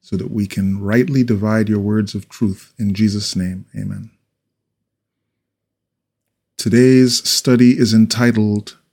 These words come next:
Revisiting the God of the Old Testament. And our verse for today, Judges chapter two, verse sixteen, it says, "Nevertheless,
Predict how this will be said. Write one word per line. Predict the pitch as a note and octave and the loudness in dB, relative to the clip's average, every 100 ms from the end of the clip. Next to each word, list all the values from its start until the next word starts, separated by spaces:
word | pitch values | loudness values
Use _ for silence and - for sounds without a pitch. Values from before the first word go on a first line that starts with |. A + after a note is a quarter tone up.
| _ _ _ - | _ _ _ 2
Revisiting | A2+ A#2 G2 C#3+ D#3+ D#3+ E3+ D#3+ D#3+ D3+ | 4 4 4 4 2 4 4 4 2 0
the | A2 | -2
God | F#2+ A2 A2+ A#2 A2+ - | 0 0 0 0 -4 -4
of | A#2 | -4
the | G2 G#2 | -2 -4
Old | - G#2 G#2 G#2 - | -2 -2 -4 -6 -12
Testament. | - E2+ - G2 F#2+ _ - _ _ _ _ _ _ _ _ _ | -12 -10 -10 -12 -12 _ -20 _ _ _ _ _ _ _ _ _
And | G#2+ G2+ | -6 -4
our | G2+ G2 | -2 -4
verse | F#2 G#2+ C#3 C#3+ | -2 2 2 0
for | - B2 | -2 -2
today, | A#2+ A2+ A2 A2+ C3 E3+ F3 | 0 2 4 4 2 -2 -4
Judges | - A2 G#2 A2+ A2+ - | -4 -2 2 2 0 -2
chapter | A2 G#2+ - | -4 -4 -6
two, | F#2+ - E3 | -6 0 0
verse | C#3+ G2+ - | 0 -2 -2
sixteen, | A#2 - - C3+ D#3 F3+ - _ _ _ - _ | -4 -4 -2 0 2 0 -2 _ _ _ -20 _
it | G#2+ - | -2 2
says, | B2 G#2+ | 2 4
"Nevertheless, | A2 A2+ C#3+ F3 G#3 F3+ G2+ G#2 - - - | 6 6 6 6 4 4 2 -2 -4 -6 -10